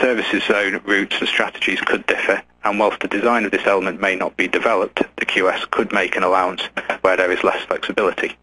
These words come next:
Where specialist systems are proposed, reference should be made to a specialist contractor for supplementary information. Then again, once typical quantities are established for any option,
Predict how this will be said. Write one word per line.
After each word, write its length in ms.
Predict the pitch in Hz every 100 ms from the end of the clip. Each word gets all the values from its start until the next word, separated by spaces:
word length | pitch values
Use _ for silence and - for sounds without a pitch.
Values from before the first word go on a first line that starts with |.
| _ _ _ _ - - - - - - _ _ _ _
Where 200 | 135 151
specialist 480 | - 139 - 113 -
systems 400 | - - 98 -
are 40 |
proposed, 520 | - - 95 92 -
reference 360 | 113 - 104 98
should 260 | - 110 95
be 100 | 98
made 240 | 95 92
to 100 | -
a 40 | 87
specialist 480 | - - - 92
contractor 580 | - - - 87 - 90 - - - _
for 80 | -
supplementary 520 | 95 - 90 92 90
information. 520 | 87 95 98 - 78 - _ _
Then 160 | - 104
again, 380 | 95 101 95 90 -
once 260 | 104 98 -
typical 440 | - - - 95
quantities 640 | 90 120 - - 95 92 -
are 180 | 98 92
established 440 | - 98 92 -
for 140 | -
any 240 | 107 113 92
option, 480 | - - - 95